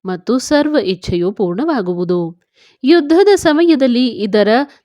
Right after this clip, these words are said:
ಜಪ ಮಾಡಲು ಶತ್ರುಗಳ ಪರಾಭವವಾಗುವುದು ಎಂದು ಹೇಳಿದನು. ಈ ರೀತಿ ವರಪ್ರಾಪ್ತಿಯಾಗಲು ಶಂಕರನಿಗೆ ಆನಂದವಾಯಿತು. ಅವನು ಆ ಸ್ಥಳದಲ್ಲಿ ಗಜಾನನನ ಆರಾಧನೆ ಮಾಡಿದನು. ಅಲ್ಲಿಯೇ ಗಜಾನನನ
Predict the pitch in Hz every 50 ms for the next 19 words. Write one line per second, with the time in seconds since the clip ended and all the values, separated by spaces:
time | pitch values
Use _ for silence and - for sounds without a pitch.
0 | _ - 185 208 190 196 196 180 175 175 170 170 165 175 185 208 277 311 294 -
1 | 302 302 302 - 339 349 302 294 277 277 269 220 190 180 175 175 165 185 185 185
2 | 269 311 330 277 202 175 170 170 170 170 170 175 254 302 226 170 175 247 277 294
3 | 262 190 165 165 175 175 180 175 175 170 175 _ _ _ _ _ _ _ - -
4 | 202 208 190 170 175 170 170 - 294 302 254 - _ _ _ _ - 240 277 285
5 | 277 226 - 233 233 262 - _ - 240 196 180 180 175 170 185 196 269 302 -
6 | 285 233 202 - 190 170 175 175 175 180 185 - 170 165 170 180 214 277 370 349
7 | 294 196 180 180 170 - 185 180 175 170 170 _ _ _ _ _ _ - - 302
8 | 330 392 415 403 349 226 196 190 - - - 202 175 170 165 170 190 262 302 262
9 | - - - - _ - 226 214 277 269 254 262 269 302 381 415 359 277 233 208
10 | 208 190 185 185 175 170 170 170 170 165 180 208 254 330 330 269 196 175 170 175
11 | 180 180 175 175 160 180 _ _ _ _ - - 262 320 339 339 349 381 392 320
12 | 240 202 175 185 185 190 277 339 302 214 180 175 165